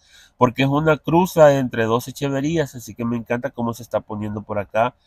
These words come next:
esta Cupido. Vean, la maceta ya está agarrando bastante mojo por la, por, ¿cómo se llama? El, la, la humedad ambiental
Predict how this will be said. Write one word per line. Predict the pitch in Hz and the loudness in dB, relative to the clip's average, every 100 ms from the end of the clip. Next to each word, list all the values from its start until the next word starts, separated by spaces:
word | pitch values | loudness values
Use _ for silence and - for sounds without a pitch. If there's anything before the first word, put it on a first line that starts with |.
| _ _ _ - | _ _ _ -4
esta | 110 113 - 107 | -4 -2 -2 -2
Cupido. | 110 95 107 113 170 - _ _ _ _ _ | -4 -10 -4 -2 -2 -6 _ _ _ _ _
Vean, | 117 120 139 | -2 4 4
la | 123 | 4
maceta | 107 113 - 170 - | 2 0 2 0 4
ya | 151 | 2
está | 143 143 | 4 4
agarrando | 135 135 135 | 4 2 0
bastante | 131 127 127 127 131 | 0 0 -4 -4 -4
mojo | 120 113 120 143 127 | -2 0 2 0 -2
por | 113 107 | -2 -2
la, | 101 101 98 - _ _ _ _ _ _ - | 2 2 2 0 _ _ _ _ _ _ -6
por, | 107 107 101 95 90 85 | 0 2 2 0 -2 -6
¿cómo | 101 113 | -8 -8
se | 120 | -2
llama? | 110 107 107 101 95 92 - _ | 0 2 2 2 0 -4 -14 _
El, | - 98 90 87 85 _ _ _ - | -12 -10 -10 -12 -18 _ _ _ -16
la, | 101 101 95 - _ _ _ _ _ _ - | -2 2 2 0 _ _ _ _ _ _ 0
la | 110 | 2
humedad | 110 110 101 | 4 2 2
ambiental | 104 113 123 117 - 135 175 | 0 0 -2 2 8 8 6